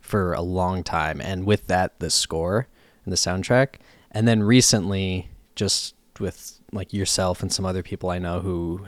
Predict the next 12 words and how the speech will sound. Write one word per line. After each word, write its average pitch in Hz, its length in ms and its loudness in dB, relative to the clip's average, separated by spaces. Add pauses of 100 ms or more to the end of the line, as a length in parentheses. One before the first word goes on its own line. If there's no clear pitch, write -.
(120)
really 92 200 -2
like 85 300 -6
it, 82 140 -8
like, 87 140 -10
I've 85 300 -8
listened 95 420 -2
to 80 160 -8
it, 82 300 -6
and 90 300 -10 (420)
it's - 180 -6
just 120 220 0
so 117 680 2